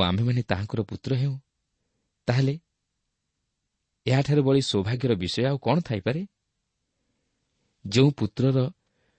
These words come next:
ପିତା ରାଜା ବା ପ୍ରଧାନମନ୍ତ୍ରୀ ବା ରାଷ୍ଟ୍ରପତି, ତାହେଲେ ସେହି ପୁତ୍ରର କ'ଣ କିଛି ଅଭାବ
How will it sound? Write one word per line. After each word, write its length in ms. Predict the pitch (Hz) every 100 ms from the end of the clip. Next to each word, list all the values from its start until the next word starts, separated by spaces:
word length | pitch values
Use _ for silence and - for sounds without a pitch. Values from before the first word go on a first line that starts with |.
| _ _ _
ପିତା 320 | 110 - 120 90 151 - _ _ _ _ _ _ _ _ _ _ _ _ _ _
ରାଜା 320 | 107 101 98 131
ବା 80 | 131
ପ୍ରଧାନମନ୍ତ୍ରୀ 640 | 117 90 107 135 139 - 131 _ _ _ _ _ _ _ _ _ _ _
ବା 120 | - 92
ରାଷ୍ଟ୍ରପତି, 580 | - - 147 131 - - _ _ _ _ _ _ _ _ _ _ _ _ _ _ _ _ _ -
ତାହେଲେ 220 | 117 131
ସେହି 240 | - 120
ପୁତ୍ରର 400 | 127 101 - 120 127
କ'ଣ 160 | 123 123
କିଛି 260 | 127 - 117
ଅଭାବ 260 | 90 104